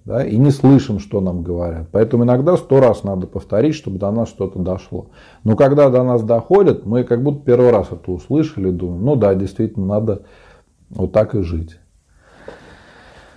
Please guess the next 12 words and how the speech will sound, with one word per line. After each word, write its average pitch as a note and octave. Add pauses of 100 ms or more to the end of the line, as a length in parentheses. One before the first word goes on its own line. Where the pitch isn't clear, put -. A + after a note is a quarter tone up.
(1500)
Поэтому C#3
Господь B2+
нам B2+
помогает C3+ (320)
не C3
потому, C#3+
что D#3+
мы D3
там G2+
что-то C#3
сделали, F#2+
какие-то G#2+